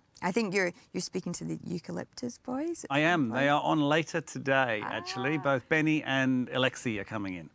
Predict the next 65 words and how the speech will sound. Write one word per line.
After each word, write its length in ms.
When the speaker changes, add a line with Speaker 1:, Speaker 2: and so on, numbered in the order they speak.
Speaker 1:
So 240
Tim, 460
Tim 220
did 200
one 460
of 380
the 80
first, 420
I 40
think, 80
Speaker 2:
Apparently 260
Speaker 1:
with 80
Speaker 2:
Tim's 200
done 200
Speaker 1:
Blackbird. 160
Speaker 2:
too 20
many 220
podcasts 520
and 120
the 80
other 140
two 220
wanted 220
to 80
get 140
involved. 400
So 120
we've 140
got 100
Alexi 320
and 100
Benny, 200
and 100
Tim's 220
been 160
sidelined 560
and 180
put 80
on 120
the 60
Speaker 1:
Yes. 40
Speaker 2:
bench 280
this, 220
Speaker 1:
Well, 140
I 140
Speaker 2:
this 80
time. 20
Speaker 1:
listened 100
to 140
one 120
of 160
Tim 200
pod-, 240
<laughs> 520
Tim's 320
podcast, 680
um, 260
on 140
Wild 260
Hearts, 320
which 200
was, 180
which 160
is 80
an 80